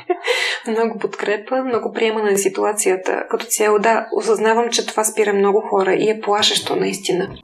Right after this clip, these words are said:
Особено ако ти досега си бил на заплата и имаш някакви спестявания в банковата сметка, самия факт, че няма да имаш заплата близките месеци, години, това може да е ужасно плашещо. Аз помня,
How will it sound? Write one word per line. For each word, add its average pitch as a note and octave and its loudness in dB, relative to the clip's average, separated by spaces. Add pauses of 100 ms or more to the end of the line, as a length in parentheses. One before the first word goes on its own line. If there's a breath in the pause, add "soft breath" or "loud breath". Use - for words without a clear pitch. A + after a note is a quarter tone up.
(220)
Особено G3+ -2
ако G3 -2 (800 loud breath)
ти A#3 4
досега G#3+ 0
си G#3 -2
бил G#3 2
на G3+ 0
заплата A3 0
и G#3+ 4
имаш G#3 -2
някакви G#3 -4
спестявания A3+ 0
в G3+ -2
банковата A3 0
сметка, A3 2
самия A3 2
факт, A3 -2
че - 0 (680)
няма G3 2
да G3 2
имаш G3 4
заплата G3+ 0
близките G3+ -2
месеци, G3+ 2
години, G#3 -2 (520 loud breath)
това A3 0
може A3+ 0
да A3+ 2
е G#3 0
ужасно G#3 0
плашещо. - 0 (260)
Аз A3+ -4
помня, A3+ 2